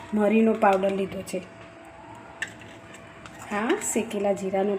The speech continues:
પાવડર લીધો છે અને એની ઉપર આ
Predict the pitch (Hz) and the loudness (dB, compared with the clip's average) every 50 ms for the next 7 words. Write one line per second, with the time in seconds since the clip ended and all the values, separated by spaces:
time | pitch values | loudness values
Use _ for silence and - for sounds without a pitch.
0 | - 202 196 190 185 185 185 190 190 175 - 190 185 - - - - - - - | 2 2 2 2 0 -2 -4 -4 -6 -8 -10 -10 -12 -12 -12 -12 -14 -14 -16 -16
1 | - - - - - - - - - - - - - - - - - - - - | -16 -18 -18 -18 -18 -18 -20 -20 -20 -20 -18 -18 -18 -16 -14 -14 -12 -14 -14 -16
2 | - - - 180 190 214 285 403 - - - - - - - - - 214 214 214 | -14 -8 -6 -2 2 4 4 4 2 0 -4 -8 -10 -12 -14 -6 -2 2 4 4
3 | 208 208 214 208 196 202 - - 202 214 269 381 381 - - - - - - - | 4 4 4 2 2 0 0 0 4 6 6 4 4 0 -6 -14 -16 -18 -18 -18
4 | - - 214 196 214 240 | -10 -4 -2 0 2 4